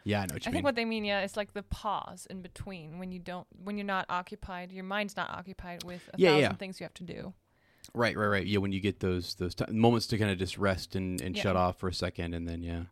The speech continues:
Speaker 1: yeah.
Speaker 2: Yeah, so,
Speaker 1: It's cool.
Speaker 2: uh, if you're hearing this and you feel like your weeks are very, very stressful and you just wanna make it to Christmas too, make sure you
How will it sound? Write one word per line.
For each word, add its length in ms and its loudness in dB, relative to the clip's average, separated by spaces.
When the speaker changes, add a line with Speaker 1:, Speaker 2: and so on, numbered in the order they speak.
Speaker 1:
yeah. 80 -8
Speaker 2:
Yeah, 180 -12
so, 480 -8
Speaker 1:
It's 100 -20
cool. 200 -8
Speaker 2:
uh, 260 -4
if 160 -4
you're 120 2
hearing 320 4
this 340 4
and 680 2
you 220 -6
feel 260 -4
like 580 -4
your 120 -6
weeks 380 -8
are 100 -6
very, 280 -4
very 180 -6
stressful 880 -6
and 160 -6
you 80 -4
just 180 -12
wanna 140 -2
make 200 -4
it 100 -12
to 100 -12
Christmas 560 -8
too, 480 -8
make 120 -2
sure 240 -2
you 460 -2